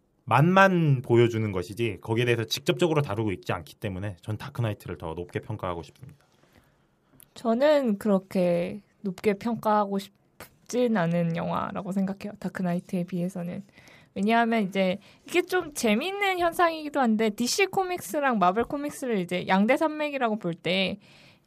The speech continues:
Speaker 2: 여-, 이제 미국 안에서 디씨 코믹스는 늘 약간 보수적인 측면의 만화사고 이제 마블 코믹스는 훨씬 진보적인 정치 성향을 가지고 있다라고 평가되어 왔는데 막상 최근에 나오는 영화들을 보면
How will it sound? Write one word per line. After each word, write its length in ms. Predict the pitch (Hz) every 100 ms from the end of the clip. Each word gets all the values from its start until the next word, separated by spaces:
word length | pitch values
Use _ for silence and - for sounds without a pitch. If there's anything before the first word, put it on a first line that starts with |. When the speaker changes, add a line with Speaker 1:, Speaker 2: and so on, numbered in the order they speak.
| -
Speaker 2:
여-, 140 | 185 -
이제 220 | 180 185
미국 500 | 175 214 233 240 233
안에서 580 | 180 180 190 233 247 294 _
디씨 260 | 247 -
코믹스는 520 | 302 311 302 294 277 208
늘 180 | 190
약간 300 | 180 180 196
보수적인 560 | 190 240 226 254 220 202
측면의 1000 | 220 196 185 180 180 208 180 180 170 220 220 _ _ _ _ - - _ _
만화사고 720 | 185 185 190 190 196 180 185 - _ _ _ _
이제 140 | 185
마블 300 | 180 196 254
코믹스는 480 | 294 330 330 330 302
훨씬 720 | 392 440 - 403 381 330 262
진보적인 760 | - 214 208 220 185 175 185 240 _ _
정치 320 | 202 196 247
성향을 340 | 262 254 233
가지고 340 | 226 196 220 208
있다라고 420 | 196 185 180 170
평가되어 640 | 262 254 254 226 214 180
왔는데 640 | 170 170 170 175 247 226 180 - - - -
막상 520 | 214 233 330 311 269
최근에 460 | - 415 427 415 381
나오는 400 | 208 208 226 208
영화들을 580 | 175 202 226 220 220 220
보면 600 | 190 180 226 240 170